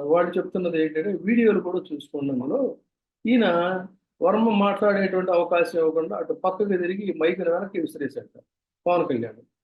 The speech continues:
దాంతో చాలా, ఆ, వర్మ మనసు గాయపడింది. తనకు అసలు మాట్లాడేటువంటి అవకాశం ఇవ్వడం లేదు, తను మాత్రం పొగడుతుంటే ఆకాశానికి ఎత్తుతున్నాడు.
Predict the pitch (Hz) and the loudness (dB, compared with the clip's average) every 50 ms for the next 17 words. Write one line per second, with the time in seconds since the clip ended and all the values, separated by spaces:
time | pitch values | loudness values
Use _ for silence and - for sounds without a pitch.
0 | _ _ _ _ _ _ - 170 185 226 247 247 - 233 202 180 175 135 135 - | _ _ _ _ _ _ 2 4 4 6 6 6 4 4 4 2 2 0 -2 -6
1 | - - _ _ _ _ _ _ _ - - 170 180 214 226 226 220 202 190 180 | -8 -14 _ _ _ _ _ _ _ -10 -4 0 4 4 6 6 6 6 6 4
2 | 170 160 147 - - - _ _ _ _ - 175 160 156 151 151 147 143 143 143 | 4 2 0 -2 -6 -12 _ _ _ _ -10 -6 -4 -2 -2 -2 -2 -2 -2 -2
3 | 139 139 135 139 151 160 170 175 170 165 156 151 147 143 143 151 156 151 - 156 | -2 -2 0 0 0 0 0 0 0 0 0 -2 -2 -4 -2 -2 -4 -2 -4 -6
4 | 131 135 131 135 143 143 143 143 139 135 135 131 165 226 233 - - _ _ _ | -6 -4 -2 -2 -2 -2 -2 -4 -6 -6 -6 -8 -10 -12 -14 -18 -20 _ _ _
5 | _ _ _ _ _ _ 190 202 208 208 208 220 202 - 190 170 151 139 139 165 | _ _ _ _ _ _ 2 2 2 2 2 0 2 2 2 2 2 2 2 2
6 | 185 185 - 226 220 214 214 214 208 208 202 196 190 160 160 170 165 - 208 202 | 2 2 2 2 4 6 6 6 6 4 4 2 2 2 2 2 4 4 2 2
7 | 196 - 208 202 190 180 170 175 165 165 170 175 196 226 208 202 180 165 170 170 | 4 2 2 2 2 0 -2 -2 -2 -2 0 0 0 0 -2 -2 -6 -6 -6 -6
8 | 170 175 175 190 196 185 185 170 160 165 175 175 175 185 180 170 - 165 147 147 | -6 -8 -8 -8 -12 -10 -6 -4 -2 0 -2 -2 -4 -6 -10 -8 -6 -4 -4 -4
9 | 147 160 160 151 - 165 156 151 147 143 135 - _ _ - 135 135 131 123 - | -2 -2 -2 -2 -4 -6 -10 -8 -8 -8 -10 -10 _ _ -4 -2 -2 -2 -2 -4
10 | 208 254 247 | -4 -6 -6